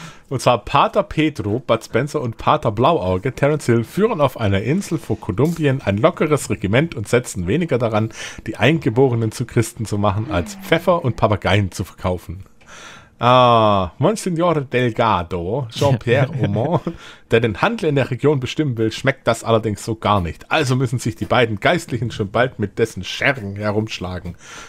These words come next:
Speaker 1: Nur gut, dass Pater Petro und Pater Blauauge Übung darin haben, nicht nur ihre Güter, sondern auch Hiebe zu verteilen. <laughs>
Speaker 2: Okay, dann mache ich mal den, den Penguin Highway. Ähm,
Speaker 1: <laughs>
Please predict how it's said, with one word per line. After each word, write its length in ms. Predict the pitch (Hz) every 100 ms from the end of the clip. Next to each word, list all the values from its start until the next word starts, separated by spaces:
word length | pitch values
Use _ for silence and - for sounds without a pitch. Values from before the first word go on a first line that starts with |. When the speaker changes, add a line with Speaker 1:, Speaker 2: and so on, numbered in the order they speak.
| -
Speaker 1:
Nur 180 | 156 170
gut, 240 | 190 180
dass 140 | 120
Pater 300 | - 120 117
Petro 400 | 92 143 165 117
und 160 | 107 104
Pater 260 | - 101 85
Blauauge 640 | 92 113 135 95 95 95 - - - -
Übung 280 | 110 104 90
darin 300 | 92 92 87
haben, 320 | 92 82 78
nicht 220 | 139 -
nur 120 | 123 117
ihre 180 | 82
Güter, 400 | - 196 269 175
sondern 360 | 165 131 120 113
auch 200 | 165 - -
Hiebe 480 | 131 139 104 87 -
zu 160 | 104
verteilen. 640 | 92 98 - 107 92 104 -
<laughs> 60 | - 160 - 151 - - - - 214 -
Speaker 2:
Okay, 240 | 98 117 - - - - -
dann 120 | - 120
mache 140 | 123
ich 100 | 135
mal 100 | 135
den, 280 | 127 120 117
den 140 | 110
Penguin 460 | 127 143 139 123 123
Highway. 380 | 123 135 143 180 - - - - - - -
Ähm, 720 | 117 117 113 113 117 113 113
Speaker 1:
<laughs> 40 | -